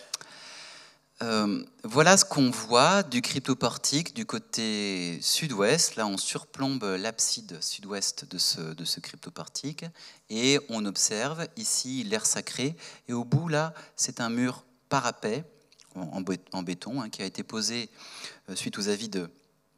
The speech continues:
Roger Hanoun, Arthur Muller et Albéric Olivier au cours des années mille neuf cent quatre-vingt-dix, qui a le mérite en tout cas de bien matérialiser ce forum tripartite, hein, cette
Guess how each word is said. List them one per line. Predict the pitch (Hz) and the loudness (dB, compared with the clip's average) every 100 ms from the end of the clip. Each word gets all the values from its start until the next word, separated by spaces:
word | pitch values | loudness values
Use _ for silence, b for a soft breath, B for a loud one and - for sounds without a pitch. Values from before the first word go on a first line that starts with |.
| _ _ _ - | _ _ _ -6
Roger | - 120 113 | 0 4 6
Hanoun, | 123 123 131 87 B B B | 6 6 4 2 B B B
Arthur | - - 120 | -12 -10 -8
Muller | 120 123 123 107 - B B _ - | -6 0 0 -2 -8 B B _ -4
et | 123 | 0
Albéric | 113 107 110 107 | 0 0 -2 -4
Olivier | 104 101 107 127 127 - | -6 -6 -2 0 -2 -4
au | 104 | -10
cours | 107 - 117 | -10 -10 -8
des | 110 101 | -6 -4
années | 98 101 | -4 -4
mille | 98 | -4
neuf | 92 | -4
cent | - 98 | -4 -6
quatre-vingt-dix, | 95 - 98 110 135 175 - - - - _ | -12 -8 -6 -2 2 6 6 6 -2 -20 _
qui | - | -8
a | - | -4
le | |
mérite | 85 87 101 - | -2 -2 -2 -6
en | - | -10
tout | - | -6
cas | 113 | -4
de | 101 85 85 - | -4 -6 -8 -2
bien | 107 131 | 2 2
matérialiser | 110 - 90 90 87 95 92 B B B | 2 -2 -4 -2 -4 -4 -10 B B B
ce | - | -8
forum | - 95 90 | -6 -8 -4
tripartite, | 92 - - - 196 - | -6 -6 -8 -6 -6 -6
hein, | 156 | -10
cette | - | -10